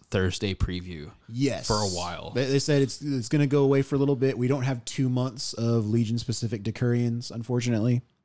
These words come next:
Speaker 1: Yeah. So they are going to stop doing the Thursday previews for a little while.
Speaker 2: Yeah, they s-, did say that we should keep an eye out for the Militia P D F.
Speaker 1: And the Demons
Speaker 2: And
Speaker 1: P D F
Speaker 2: shortly
Speaker 1: further.
Speaker 2: after that, the Demons P D F.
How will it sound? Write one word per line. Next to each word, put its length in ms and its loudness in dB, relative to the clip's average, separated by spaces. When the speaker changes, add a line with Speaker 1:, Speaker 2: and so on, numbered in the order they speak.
Speaker 1:
Yeah. 320 -2
So 240 0
they 160 2
are 100 6
going 280 2
to 360 0
stop 440 0
doing 280 2
the 120 2
Thursday 420 4
previews 380 2
for 120 -2
a 40 0
little 180 -2
while. 440 0
Speaker 2:
Yeah, 160 -12
they 140 -6
s-, 260 -4
did 280 0
say 640 0
that 280 -6
we 140 -2
should 420 -2
keep 220 -2
an 60 -4
eye 220 -4
out 220 -4
for 500 -2
the 120 -6
Militia 640 -2
P 120 2
D 120 2
F. 340 -6
Speaker 1:
And 200 4
the 80 2
Demons 420 2
Speaker 2:
And 60 0
Speaker 1:
P 80 4
D 80 4
F 80 2
Speaker 2:
shortly 320 0
Speaker 1:
further. 100 2
Speaker 2:
after 200 -2
that, 400 -6
the 80 -8
Demons 400 -4
P 140 -10
D 120 -10
F. 360 -14